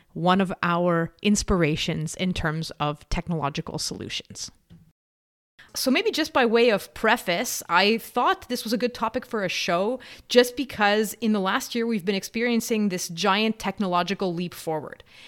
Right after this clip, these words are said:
And we all laugh how in business this really affects how we, you know, we're on Zoom meetings all the time. Even my son is like, "Oh, mommy, shush, I'm on a Zoom meeting," you know? Um, but in terms of how we function as real estate investors, I think there's been some changes in how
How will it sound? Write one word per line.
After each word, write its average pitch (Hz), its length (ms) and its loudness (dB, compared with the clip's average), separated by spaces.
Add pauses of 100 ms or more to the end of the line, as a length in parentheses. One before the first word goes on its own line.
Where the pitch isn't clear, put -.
(200)
And 202 320 6
we 226 140 6
all 233 260 6
laugh 208 380 4
how 202 300 0
in 185 160 0
business 208 420 4
this - 440 -4
really 196 280 0
affects - 400 -4
how 190 280 2
we, 180 180 -4
you 175 180 -4
know, 170 140 0
we're 180 180 0
on 165 160 0
Zoom 202 220 2
meetings 185 260 2
all 165 140 0
the 175 80 0
time. 185 260 0
Even 185 160 -2
my 170 160 0
son 175 320 -2
is 170 140 -2
like, 156 200 -2
"Oh, 190 280 4 (240)
mommy, 254 340 10
shush, 294 460 4
I'm 262 160 8
on 381 160 8
a 320 80 4
Zoom 254 400 6
meeting," 165 360 0
you 156 120 -4
know? 208 260 0 (440)
Um, 208 520 6
but 220 460 2
in 233 120 2
terms 294 300 0
of 320 80 -2
how 240 220 0
we 226 160 -4
function 220 400 -4
as 185 120 -2
real 220 120 -2
estate 233 220 -6
investors, 190 400 -4
I 180 80 0
think 247 200 -4
there's 214 160 -4
been 208 160 -4
some 185 220 -4
changes 202 500 -2
in 196 160 -6
how 180 460 -2